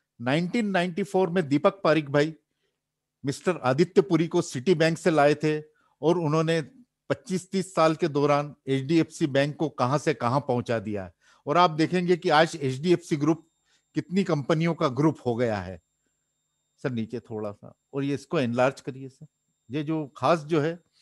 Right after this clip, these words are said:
अब हम देखेंगे bank का main खजाना क्या होता है। ये सर assets and loan books, ऊपर ऊपर सर, हाँ, assets and loan books highlights जो है ना,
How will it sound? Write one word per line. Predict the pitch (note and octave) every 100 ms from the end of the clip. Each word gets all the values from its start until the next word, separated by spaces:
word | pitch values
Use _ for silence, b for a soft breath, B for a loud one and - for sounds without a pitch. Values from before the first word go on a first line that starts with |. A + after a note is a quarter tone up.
| b b -
अब | D3
हम | F#3 E3+
देखेंगे | D#3 F#3+ F#3+ F#3+
bank | C3+ B2+ F#3+ A3+
का | G#3
main | F#3+ D3+ G3+ F#3+ - _ b b _
खजाना | - C3+ E3+ G3+
क्या | F#3+ F3+
होता | C3+ A#2 G2+
है। | D#2+ D#2 _ _ _ _ _ _ _ _ _ _ _ _ _ -
ये | F3
सर | - D#3+ -
assets | B2+ E3 D#3 -
and | C#3+
loan | B2 C3 A#2
books, | A#2+ - - - - - - _
ऊपर | C#3+ C#3+ D3+
ऊपर | A2+ B2
सर, | G#2+ - - _ _ _ _ _ _ _ _ _ _ _ _
हाँ, | - C#3 A2+ F2+ -
assets | C3 - G3 G3+
and | G#3 E3+
loan | C3+ E3 E3+
books | F3 E3+ -
highlights | A#2 C3+ C#3+ C#3 -
जो | C#3
है | C3
ना, | F3